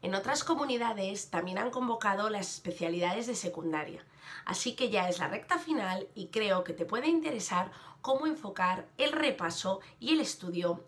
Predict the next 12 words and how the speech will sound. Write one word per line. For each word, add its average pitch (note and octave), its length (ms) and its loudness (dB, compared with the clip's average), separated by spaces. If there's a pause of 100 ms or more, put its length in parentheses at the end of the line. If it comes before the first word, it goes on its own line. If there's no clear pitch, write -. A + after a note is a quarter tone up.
(160)
en F#3+ 180 0
esta E3+ 480 0
recta F3 440 -4
final. - 260 -16 (1000)
Además, C4 520 6
tiene C#4 200 -2
mucho E4+ 280 2
que A#3+ 100 -2
ver A3 200 2
con C4+ 140 2
la G#3+ 80 2
organización, F3+ 760 -2